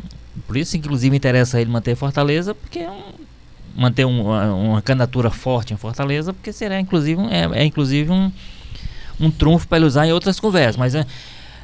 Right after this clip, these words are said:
então, o, o, o, eu acho que o dem não veria problema nenhum, no meu entendimento,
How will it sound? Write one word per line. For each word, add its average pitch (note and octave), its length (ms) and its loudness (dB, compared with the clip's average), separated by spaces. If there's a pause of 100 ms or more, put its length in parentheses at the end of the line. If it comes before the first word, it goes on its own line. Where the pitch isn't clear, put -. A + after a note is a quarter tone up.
então, B3 320 4
o, G#3 260 8
o, C#3 480 6
o, A2+ 80 4
eu D#3 160 8
acho F#3+ 320 4
que D#3 80 -2
o C3 60 2
dem C#3 240 2
não G3+ 120 2
veria F3+ 280 2
problema E3+ 580 -2
nenhum, D3 400 0 (420)
no A2 80 -2
meu C3+ 220 4
entendimento, C3 540 2